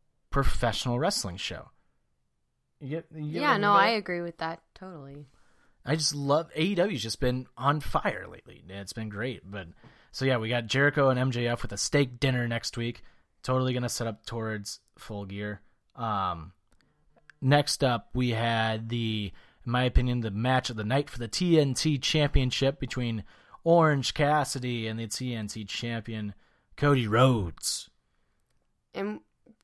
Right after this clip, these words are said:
Speaker 2: we talked about this as we watched it. It's like, Cody Rhodes is just such a big human being.
Speaker 1: Mm-hmm.
Speaker 2: He's such a,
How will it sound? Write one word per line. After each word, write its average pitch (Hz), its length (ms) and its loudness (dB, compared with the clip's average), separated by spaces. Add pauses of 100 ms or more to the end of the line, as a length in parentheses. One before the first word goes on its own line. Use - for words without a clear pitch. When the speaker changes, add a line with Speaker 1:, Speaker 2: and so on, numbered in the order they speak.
(100)
Speaker 2:
we 262 140 -6
talked 233 280 -4
about 185 180 -2
this 190 140 -10
as 175 160 -10
we 180 100 -6
watched 175 440 -2
it. 160 100 -6
It's 160 160 -12
like, 165 160 -12
Cody 220 300 -10
Rhodes 208 320 -6
is 196 160 -10
just 208 240 -12
such 226 200 -14
a 240 80 -6
big 175 580 -8 (280)
human 175 540 -6 (180)
being. 170 520 -6
Speaker 1:
Mm-hmm. 123 300 -6 (160)
Speaker 2:
He's 240 220 -8
such 269 220 -4
a, 247 80 -4